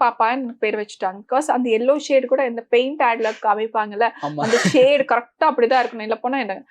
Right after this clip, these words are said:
Speaker 1: So, அம்மா வந்து டிரெஸ் வாங்கினா மட்டும் பத்தாது, அதுக்கு மேட்சிங் பேங்கிள்ஸ், இயரிங்ஸ் எல்லாமே அப்படி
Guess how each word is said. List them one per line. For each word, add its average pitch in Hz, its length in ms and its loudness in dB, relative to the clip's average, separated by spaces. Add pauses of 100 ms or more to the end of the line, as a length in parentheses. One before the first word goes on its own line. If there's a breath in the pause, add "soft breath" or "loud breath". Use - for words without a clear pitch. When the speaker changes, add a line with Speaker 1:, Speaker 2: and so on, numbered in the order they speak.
(160 soft breath)
Speaker 1:
So, - 200 -4
அம்மா 262 200 2
வந்து 285 240 2
டிரெஸ் 240 300 0
வாங்கினா 262 260 0
மட்டும் 254 320 -4
பத்தாது, 247 440 0
அதுக்கு 220 300 -2
மேட்சிங் 233 400 -4
பேங்கிள்ஸ், 226 500 -2
இயரிங்ஸ் 220 300 -8
எல்லாமே 233 480 -2
அப்படி 262 280 -2